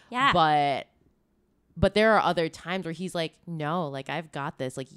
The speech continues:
Speaker 2: you don't have to take care of me." Like,
Speaker 1: And, like, trusting that
Speaker 2: Yeah.
Speaker 1: that's
Speaker 2: And
Speaker 1: true
Speaker 2: trusting
Speaker 1: and you
Speaker 2: that
Speaker 1: don't
Speaker 2: that's
Speaker 1: have
Speaker 2: okay.
Speaker 1: to, like,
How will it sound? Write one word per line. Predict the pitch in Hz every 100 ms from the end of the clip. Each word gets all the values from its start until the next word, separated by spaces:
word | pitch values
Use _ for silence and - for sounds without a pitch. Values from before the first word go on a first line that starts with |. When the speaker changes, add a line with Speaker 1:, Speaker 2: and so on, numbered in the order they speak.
| -
Speaker 2:
you | 120 151 180
don't | 135 - 147 -
have | 135 139 -
to |
take | 131 - 135
care | - 127 143
of | 127
me." | 131 127 127
Like, | 127
Speaker 1:
And, | 247
like, | 247 -
trusting | 262 240 - 233 226
that | 226
Speaker 2:
Yeah. | 180 170
Speaker 1:
that's | - 214 -
Speaker 2:
And | - 247
Speaker 1:
true | 330
Speaker 2:
trusting | -
Speaker 1:
and | -
you |
Speaker 2:
that | 240
Speaker 1:
don't | 277
Speaker 2:
that's | 254 233
Speaker 1:
have | 277
Speaker 2:
okay. | 240 233 220
Speaker 1:
to, |
like, | 131